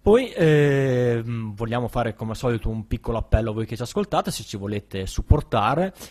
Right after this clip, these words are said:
La cosa più facile, la, eh, la cosa che non costa niente neanche a voi per supportarci è, eh, insomma, condividere, eh, il nostro podcast mediante i, i social network,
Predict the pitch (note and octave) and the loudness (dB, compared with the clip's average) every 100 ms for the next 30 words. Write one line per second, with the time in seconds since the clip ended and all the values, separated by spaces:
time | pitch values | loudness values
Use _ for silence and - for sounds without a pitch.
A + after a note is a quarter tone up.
0 | _ _ _ - A2+ D3+ C#3 C3 - C3+ | _ _ _ -10 -4 2 2 4 2 4
1 | C#3 B2+ A#2+ - D#3 D#3 C#3+ A#2 A2+ G#2+ | 4 4 2 2 2 2 -2 -2 -2 -2
2 | G#2 G#2 G2+ G2+ - G2 G2 G2+ A2+ A2+ | -2 -4 -4 -8 -8 -10 -8 -8 -4 -4
3 | A2 G#2+ G#2+ G2+ G2 G2 G2+ G#2+ - B2+ | -6 -8 -6 -6 -6 -6 -6 -6 -2 -2
4 | - A2+ B2 A#2+ A#2 A#2 A2+ B2 A#2+ A2+ | -2 -2 -2 -2 -4 -4 -4 -2 -2 -2
5 | G#2+ - A2 - - C4+ - B2 D3+ - | -2 0 0 0 -4 -4 0 0 -2 -2
6 | B2 D3 A#2+ G#2 G2+ A2 G2 F2+ F2 E2+ | -2 -4 -6 -8 -6 -8 -8 -8 -10 -10
7 | E2 D2+ A#1+ - - E3+ D3+ F#3+ D3 D3 | -12 -14 -16 -10 -2 0 0 0 2 2
8 | E3 D#3 - A2+ G2+ G2+ G2 G2 F#2+ G2 | 4 2 2 -4 -4 -4 -4 -6 -8 -10
9 | A2 G#2 - D3 A2+ A#2+ - C#3 - C#3 | -8 -8 -6 -2 0 0 -4 -6 -2 -2
10 | A#2+ A2+ A2 A2+ G#2 A#2 A#2+ A2 G2+ F#2+ | -2 -4 -8 -6 -6 -6 -4 -4 -4 -6
11 | F#2+ G2 G2+ G#2+ - - C#3+ A#2 G#2+ - | -8 -12 -12 -12 -8 -4 -2 -2 -4 -2
12 | B2+ A#2+ C#3 | -2 -2 -6